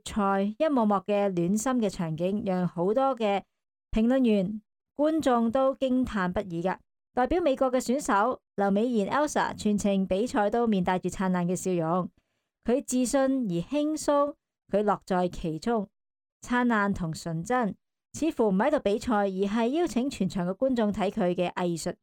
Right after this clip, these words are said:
展覽。加上佢同其他嘅外國選手，包括日本選手之間嘅多次溫馨嘅互動，亦都感動咗現場同全球嘅觀眾，大家嘅眼球啊，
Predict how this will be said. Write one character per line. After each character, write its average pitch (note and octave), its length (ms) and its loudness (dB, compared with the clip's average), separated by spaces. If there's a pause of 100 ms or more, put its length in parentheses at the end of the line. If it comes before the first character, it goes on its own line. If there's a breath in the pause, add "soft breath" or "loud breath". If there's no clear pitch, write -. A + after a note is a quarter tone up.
展 F3 280 -2
覽。 F3 380 -2 (440)
加 D#4 160 2
上 C4+ 200 2
佢 A#3+ 320 2
同 F#3 380 0 (300)
其 G3+ 160 2
他 C4+ 200 2
嘅 C4+ 200 2
外 A3 140 4
國 A#3 120 2
選 A3 180 0
手， G#3+ 220 2
包 B3 160 0
括 A#3+ 100 0
日 G3 220 0
本 G#3 140 0
選 A3+ 200 0
手 G#3+ 140 0
之 B3 140 -6
間 B3 280 2
嘅 G#3+ 120 2
多 C4+ 280 2
次 C4 200 -4
溫 C4 440 0
馨 C4+ 140 0
嘅 B3 100 2
互 G3 120 2
動， G3 320 0 (340)
亦 B3 100 0
都 F4 140 4
感 C4 300 2
動 G3+ 280 2
咗 F#3 380 2
現 F#3 180 2
場 E3+ 240 -4
同 D#3+ 220 -6
全 E3+ 180 -4
球 E3+ 140 -4
嘅 F#3 120 0
觀 C4+ 220 0
眾， G3+ 340 2
大 F3+ 160 -2
家 G#3+ 180 0
嘅 G3 120 0
眼 E3 200 -4
球 E3+ 180 -6
啊， F#3+ 180 -4